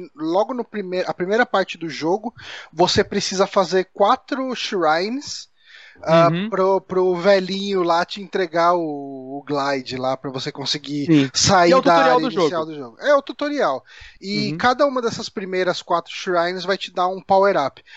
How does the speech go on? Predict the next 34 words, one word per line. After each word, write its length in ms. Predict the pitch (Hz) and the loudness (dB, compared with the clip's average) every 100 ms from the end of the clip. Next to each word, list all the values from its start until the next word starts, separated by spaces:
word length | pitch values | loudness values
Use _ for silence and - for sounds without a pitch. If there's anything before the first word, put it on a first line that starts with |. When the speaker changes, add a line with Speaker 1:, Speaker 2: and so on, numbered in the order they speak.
| - - | -20 -8
Speaker 1:
Assim, 300 | 185 226 196 | -2 -2 2
o, 300 | 185 202 202 | 0 2 2
o 20 | |
seu, 540 | - 240 247 220 - - | 4 4 4 0 -4 -4
todo 260 | 277 311 226 | -2 0 -2
Zelda 540 | - - 185 196 190 | -2 2 2 2 0
tem 540 | - 196 180 180 180 165 | -2 -4 -4 -6 -12 -12
o, 840 | 165 160 160 151 147 127 147 147 147 | -8 -4 -2 -2 -2 -2 0 0 -2
o, 120 | - 180 | 0 2
o 40 | |
item 520 | 185 175 - 170 160 - _ | 2 2 2 2 0 -6 _
principal, 640 | 190 175 180 - 156 131 | 0 0 -4 0 0 0
né? 200 | 120 143 139 | -4 -6 -6
Tipo, 340 | - 143 127 - - - 151 | -10 -10 -12 -12 -18 -18 -6
no 380 | 165 170 165 | 2 4 4
Wind 200 | 180 180 | 2 0
Waker 500 | 180 165 185 185 165 | 2 6 4 2 -2
a 20 | 147 | -4
gente 200 | 160 - | -6 -6
tinha 320 | - 170 165 | -4 -2 -2
a 220 | 160 170 | 2 4
Wind 240 | 165 160 151 | 2 -2 -4
Waker, 440 | 151 180 175 143 | -2 -2 -2 -6
né? 140 | 143 | -6
Que 100 | 143 | -6
era 300 | 143 135 131 | -4 -2 -2
a 40 | 147 | 0
batuta 600 | 131 135 - 180 - 127 | 0 0 -2 -6 -2 2
lá, 200 | 147 160 | 4 2
que 80 | 127 | -2
você 220 | 117 131 | -12 -6
fazia 300 | 175 123 135 | -6 -4 -4
as 80 | 131 | -2
músicas. 640 | 175 208 170 - 165 151 | 4 4 4 0 -2 -2